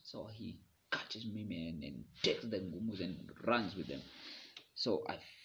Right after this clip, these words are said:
felt really, really bad. So I don't know what leads to kids being hostile.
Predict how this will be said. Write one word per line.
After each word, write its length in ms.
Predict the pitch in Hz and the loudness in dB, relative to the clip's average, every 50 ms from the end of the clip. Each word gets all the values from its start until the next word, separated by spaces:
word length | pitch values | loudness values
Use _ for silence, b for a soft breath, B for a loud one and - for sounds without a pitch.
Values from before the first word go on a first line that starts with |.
| - - - | -16 4 6
felt 460 | 113 101 95 82 - - - - - - - _ _ _ _ _ _ - - | 8 8 8 8 4 0 -4 -8 -10 -10 -14 _ _ _ _ _ _ -2 4
really, 520 | 107 120 117 110 104 98 95 90 85 87 87 82 - - | 8 10 10 10 10 8 6 6 4 0 -6 -14 -12 -8
really 280 | 76 92 95 85 82 80 | -4 -2 -2 -2 -2 -2
bad. 420 | 78 92 85 82 - - - - - _ _ _ _ _ _ _ _ _ _ _ _ _ _ | -2 -2 -2 -2 -4 -6 -10 -12 -18 _ _ _ _ _ _ _ _ _ _ _ _ _ _
So 440 | - - 175 170 156 135 123 - - - - _ _ _ _ _ _ _ _ _ _ _ _ _ _ _ - _ _ _ _ _ _ _ _ _ | 0 4 8 8 8 8 6 2 -4 -14 -20 _ _ _ _ _ _ _ _ _ _ _ _ _ _ _ -20 _ _ _ _ _ _ _ _ _
I 100 | 165 190 | 10 10
don't 180 | 190 185 170 160 | 12 12 12 12
know 180 | 156 151 143 - 101 | 12 12 10 8 6
what 420 | 120 139 143 139 135 - - - - - _ _ - | 4 4 4 4 2 -4 -8 -12 -14 -14 _ _ 0
leads 500 | 107 110 120 127 123 110 95 - - - - - _ _ _ _ - | 4 8 10 10 10 8 6 2 -4 -10 -12 -16 _ _ _ _ -6
to 240 | - 101 92 85 - - - - _ _ _ _ _ _ - | -2 -2 0 0 -2 -4 -10 -16 _ _ _ _ _ _ 2
kids 240 | - 131 113 90 87 | 4 4 4 4 2
being 260 | 82 101 104 101 92 | 4 4 4 4 2
hostile. 600 | 87 - 92 85 - - - 104 104 113 110 - | 0 -2 -4 -4 -4 -2 2 6 6 6 6 6